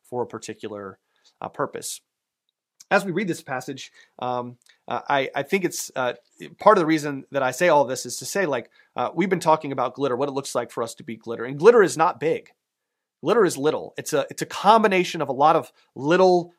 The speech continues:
sparkles, right, that show up on a page or wherever. And, and glitter has this incredible capacity to just get stuck in every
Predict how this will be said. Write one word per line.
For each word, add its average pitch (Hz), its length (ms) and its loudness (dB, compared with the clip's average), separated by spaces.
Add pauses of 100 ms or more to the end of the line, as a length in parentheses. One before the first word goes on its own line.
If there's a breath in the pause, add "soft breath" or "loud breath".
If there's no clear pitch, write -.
sparkles, - 680 -2
right, 123 220 -4
that 120 80 -10
show 147 180 0
up 143 140 0
on 131 100 -2
a 120 60 -6
page 123 360 -8
or 107 120 -10
wherever. 110 400 -8
And, 113 140 -12 (240 soft breath)
and 151 120 -4
glitter 226 300 8
has 160 260 2
this 151 180 -2
incredible 170 440 0
capacity 127 800 -4 (220 soft breath)
to 147 60 -12
just 165 220 -2
get 151 120 -8
stuck - 460 -2
in 127 160 -16
every 147 520 -2